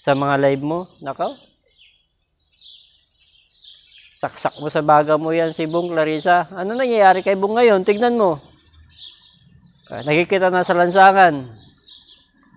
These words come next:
Di ba sabi ko sa vlog ko noon, darating ang araw, itong si Bong ay makikita ulit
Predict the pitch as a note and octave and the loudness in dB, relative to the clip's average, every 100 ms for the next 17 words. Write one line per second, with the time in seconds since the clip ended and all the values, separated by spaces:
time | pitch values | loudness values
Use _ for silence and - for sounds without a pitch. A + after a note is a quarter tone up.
0 | _ _ _ - C#3+ F3+ G#3 G3 F3+ F#3+ | _ _ _ -14 -6 -2 2 2 0 -4
1 | F#3 F3+ E3+ E3+ D#3+ E3 D#3 D#3 D3 D3+ | 0 4 6 4 4 2 2 0 0 -2
2 | E3 D3+ D#3+ F3 E3+ E3 C#3 D3+ D3 D#3 | -4 2 2 2 -2 0 2 2 4 2
3 | E3+ - _ - - - - - - D3+ | 0 -8 _ -20 -20 -20 -20 -20 -14 -2
4 | F3+ - F3 E3+ E3+ E3 E3 F3+ F3 D#3+ | -2 0 0 2 2 2 2 2 2 -2
5 | D#3 D#3 F3 E3+ D#3+ E3 | -4 -4 -4 0 -2 -2